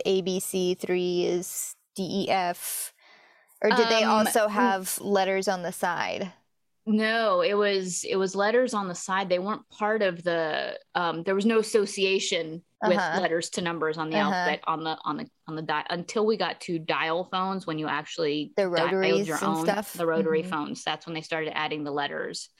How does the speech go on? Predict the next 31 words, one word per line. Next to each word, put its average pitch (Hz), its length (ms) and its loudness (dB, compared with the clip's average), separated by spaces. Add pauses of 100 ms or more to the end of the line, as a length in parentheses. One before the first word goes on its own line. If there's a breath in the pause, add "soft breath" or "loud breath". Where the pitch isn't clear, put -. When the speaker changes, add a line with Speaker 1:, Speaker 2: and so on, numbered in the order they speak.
Speaker 1:
Oh, 214 100 -6
fun. 185 440 -4 (380)
Very 180 240 -6
cool. 160 280 -2 (240 loud breath)
See, - 80 2
I, 254 280 -2
I 240 100 0
do 311 300 0
remember 233 560 2
when 202 540 0 (260)
they 202 200 4
changed 214 840 0 (360)
the 196 300 2
rule 202 500 2
of 190 640 0
you 196 240 -2
only 208 280 2
needed 196 320 2
to 202 80 -2
dial 190 400 2
the 175 200 0
area 190 320 4
code 185 340 0
if 185 200 -4
you 185 120 2
were 175 440 0 (580 loud breath)
calling 180 800 -2 (160)
outside 170 500 0
of 180 180 -2
your 180 120 0
town. 196 540 -4